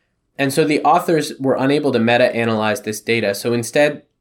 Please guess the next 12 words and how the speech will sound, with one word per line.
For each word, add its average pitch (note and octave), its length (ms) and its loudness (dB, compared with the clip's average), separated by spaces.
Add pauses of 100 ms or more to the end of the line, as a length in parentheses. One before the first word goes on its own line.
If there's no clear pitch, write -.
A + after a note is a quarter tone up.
the B2 140 -6
way D#3 200 4
they F3 120 2
report C#3 360 2
it A#2 100 2
is A2+ 160 -2
they A#2+ 100 2
tell C#3+ 240 2
us C#3 200 0
that A2+ 480 0
seventy-four D3+ 920 0
percent B2+ 560 -2